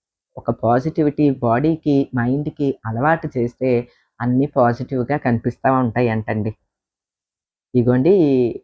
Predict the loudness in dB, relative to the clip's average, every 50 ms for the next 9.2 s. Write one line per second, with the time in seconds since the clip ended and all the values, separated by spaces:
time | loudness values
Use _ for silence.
0 | _ -6 -6 -4 -2 0 0 0 2 2 2 2 2 4 4 4 4 4 2 0
1 | 0 0 0 -2 -2 -2 -2 -4 -2 -2 -2 -2 -4 -4 -6 -6 -6 -6 -6 -4
2 | -4 -4 -6 -6 -8 _ -6 -4 -2 0 0 0 0 0 2 2 4 4 2 0
3 | 0 0 2 4 4 4 4 2 0 0 0 0 -2 -2 0 0 0 0 0 0
4 | -2 -2 -2 -2 -4 -6 -6 -4 -4 -4 -4 0 0 2 2 2 0 -4 _ _
5 | _ _ _ _ _ _ _ _ _ _ _ _ _ _ _ -6 0 4 6 6
6 | 8 6 6 4 2 -2 -8 _ _ _ _ -2 -2 0 0 2 2 4 4 4
7 | 4 4 4 2 2 2 4 4 6 6 4 2 -2 _ _ _ -2 0 0 2
8 | 0 -2 -4 -8 -4 -2 -2 -2 -2 -6 -10 _ _ _ _ -6 -2 0 2 2
9 | 2 2 0 -2